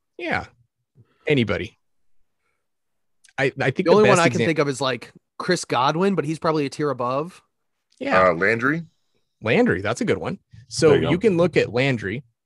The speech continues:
Speaker 1: and you can look at Golladay and you can say to yourself on draft day, I don't really know.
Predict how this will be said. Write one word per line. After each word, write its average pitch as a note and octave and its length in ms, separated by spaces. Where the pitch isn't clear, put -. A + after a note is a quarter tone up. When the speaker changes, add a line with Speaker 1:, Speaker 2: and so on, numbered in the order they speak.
Speaker 1:
and A#2 120
you B2 80
can B2 120
look A#2 140
at G#2 80
Golladay A2+ 540
and A#2 160
you B2+ 80
can A#2 140
say A#2+ 140
to A2 60
yourself A2 320
on G#2 100
draft G2+ 260
day, G2+ 200
I - 60
don't C#3+ 140
really A#2 200
know. G2 340